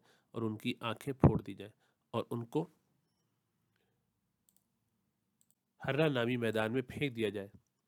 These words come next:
وہ پانی مانگتے تھے مگر ان کو پانی نہیں دیا جاتا تھا، اس لیے کہ وہاں کوئی تھا ہی نہیں۔ انہیں وہاں چھوڑ دیا گیا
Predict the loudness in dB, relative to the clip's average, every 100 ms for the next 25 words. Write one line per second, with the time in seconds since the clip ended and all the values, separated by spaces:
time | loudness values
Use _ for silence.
0 | _ _ _ _ _ -4 0 2 2 2
1 | 0 0 0 2 0 -2 -4 -6 -6 -6
2 | -6 -8 -8 -6 -6 -6 -8 -14 -16 _
3 | _ _ _ -8 -6 -6 -4 -6 -6 -8
4 | -6 -6 -6 -8 -14 -20 _ _ _ -8
5 | -2 -2 -2 -2 0 0 0 -2 -4